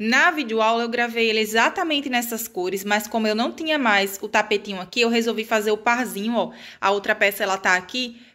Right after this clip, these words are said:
pra que eu possa fazer a passadeira também desse modelo. Então, me deixem aqui abaixo nos comentários se vocês querem a vídeo aula da passadeira, porque aí eu quero tirar uma foto bem bonita das três peças pra deixar aí na capa do vídeo e pra inspirar vocês também.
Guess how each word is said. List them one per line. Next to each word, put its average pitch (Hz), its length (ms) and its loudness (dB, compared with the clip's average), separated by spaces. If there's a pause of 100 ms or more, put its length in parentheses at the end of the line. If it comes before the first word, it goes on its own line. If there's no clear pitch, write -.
pra 262 220 4
que 294 100 2
eu 294 60 4
possa 277 340 0
fazer 254 380 2
a 240 80 4
passadeira 240 680 2
também 254 360 -2
desse 240 240 -2
modelo. 240 340 0
Então, 208 180 -6
me 240 120 -2
deixem 277 280 2
aqui 311 120 -2
abaixo 233 340 2
nos 214 140 -10
comentários 196 680 -2
se - 140 -10
vocês 226 340 -4
querem 254 260 2
a 247 40 -2
vídeo 214 260 -2
aula 196 160 2
da 185 120 0
passadeira, 185 640 -2 (320)
porque 233 240 0
aí 240 120 6
eu 247 60 4
quero 233 200 -2
tirar 233 180 -2
uma 220 100 0
foto 214 320 -2
bem 247 220 0
bonita 262 340 -4
das 208 180 0
três 175 240 -8
peças 220 480 0 (320)
pra 220 160 2
deixar 233 260 2
aí 226 120 4
na 233 160 2
capa 220 340 0
do 208 140 -4
vídeo 202 400 -6
e 262 80 -4
pra 339 220 0
inspirar 330 420 2
vocês 247 480 -2
também. 226 640 -4